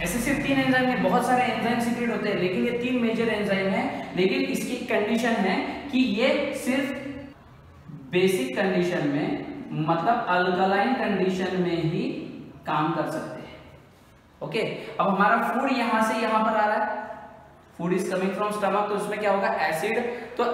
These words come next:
एसिडिक कंडीशन में आएगा तो ये एंजाइम काम नहीं कर पाएंगे। तो इनको क्या चाहिए?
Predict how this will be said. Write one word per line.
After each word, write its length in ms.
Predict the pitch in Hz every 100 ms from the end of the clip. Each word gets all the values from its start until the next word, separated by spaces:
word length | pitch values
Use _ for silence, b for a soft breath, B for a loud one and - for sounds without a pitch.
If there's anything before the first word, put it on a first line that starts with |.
| -
एसिडिक 520 | 165 165 233 285 -
कंडीशन 560 | 240 240 240 254 254 254
में 80 | 240
आएगा 380 | 220 214 220 - - - -
तो 100 | 233
ये 260 | 226 - 233
एंजाइम 420 | 220 220 214 220
काम 600 | 214 208 - - - -
नहीं 240 | 180 185
कर 120 | 214 190
पाएंगे। 260 | 160 151 -
तो 120 | - 214
इनको 180 | 233
क्या 140 | 254 247
चाहिए? 280 | 240 233